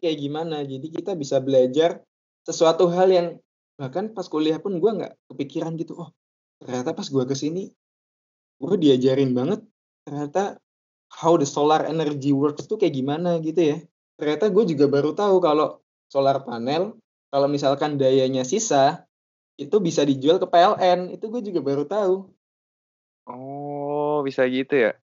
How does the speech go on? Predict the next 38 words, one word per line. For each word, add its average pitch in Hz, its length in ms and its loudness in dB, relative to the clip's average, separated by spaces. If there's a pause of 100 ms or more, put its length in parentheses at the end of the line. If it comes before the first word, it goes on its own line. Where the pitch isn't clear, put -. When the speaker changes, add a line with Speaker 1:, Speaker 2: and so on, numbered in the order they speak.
(200)
Speaker 2:
Tapi 233 320 -4
Speaker 1:
Iya, 175 320 0
bisa - 20 -2
Speaker 2:
kenapa 156 380 2
Speaker 1:
gitu. 147 80 -6
Speaker 2:
di 143 120 2 (460)
Jogja, 113 640 -4
Jakarta 113 480 0
masih 123 480 -2
jarang 160 400 2
ya 113 80 0
kelihatan, 104 400 -2
Ki? 98 100 -8 (960)
Speaker 1:
Karena, 131 800 -4 (400)
kenapa 127 420 -4
kayak 139 300 -4
gitu? 160 400 0 (320)
Karena 143 340 -4
di 139 160 -4
Jogja, 131 540 2
di 123 100 -2
Jakarta, 127 540 -2
di 127 100 -4
kota-kota 123 540 -2
besar 131 240 -4
di 131 160 -8
Jawa, 147 260 2
mereka 135 380 0
itu 175 320 -4 (640)
supply 147 420 2
energinya 135 640 -2
itu 190 80 -4
selalu 156 320 2
terpenuhi 147 540 -2
dengan 147 320 -4
P - 20 -4
L 156 220 2
N. 160 320 2